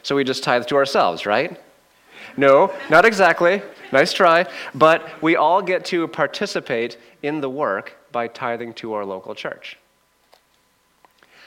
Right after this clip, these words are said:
Unlike paying taxes, to quote John Weiss,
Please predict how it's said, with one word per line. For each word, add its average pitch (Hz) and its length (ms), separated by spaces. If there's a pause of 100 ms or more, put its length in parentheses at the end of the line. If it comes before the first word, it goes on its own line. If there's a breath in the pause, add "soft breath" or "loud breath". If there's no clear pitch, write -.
(140)
Unlike 196 500
paying 175 300
taxes, 131 580
to 113 100
quote 110 220
John 107 240
Weiss, 113 360